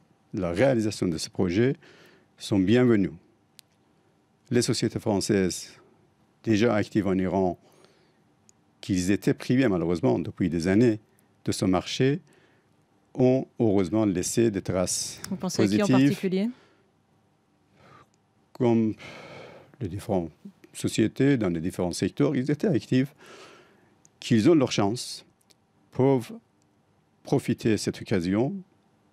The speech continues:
Speaker 1: et de se préparer. Il faut se dépêcher parce qu'ils ont des rivales bien actives, déjà présentes au moment où ils étaient absentes. Donc, il faut les encourager,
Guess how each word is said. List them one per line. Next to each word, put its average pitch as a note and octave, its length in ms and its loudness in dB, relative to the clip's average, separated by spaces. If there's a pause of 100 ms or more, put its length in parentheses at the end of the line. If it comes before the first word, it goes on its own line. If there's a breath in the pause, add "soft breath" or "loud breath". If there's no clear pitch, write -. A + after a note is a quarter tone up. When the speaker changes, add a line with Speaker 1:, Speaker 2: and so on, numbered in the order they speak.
(120)
Speaker 1:
et G2+ 100 -4
de F2+ 140 -8
se - 240 -8
préparer. A#2 720 -2 (540 soft breath)
Il A2 80 0
faut C3+ 160 -2
se - 80 -2
dépêcher G#2+ 520 -4
parce - 340 -4
qu'ils G2+ 500 0
ont B2+ 160 2 (340 soft breath)
des G2+ 220 2
rivales A2 500 2
bien G#2+ 300 0
actives, C3 440 -4 (360)
déjà G#2 340 0
présentes A#2 580 -4 (840 soft breath)
au G2+ 80 0
moment G2 300 2
où C#3+ 160 4
ils G#2 200 -6
étaient - 140 -4
absentes. - 600 -2 (300)
Donc, C3 300 2
il A2 120 -2
faut - 140 0
les F#2 200 2
encourager, A#2 640 -2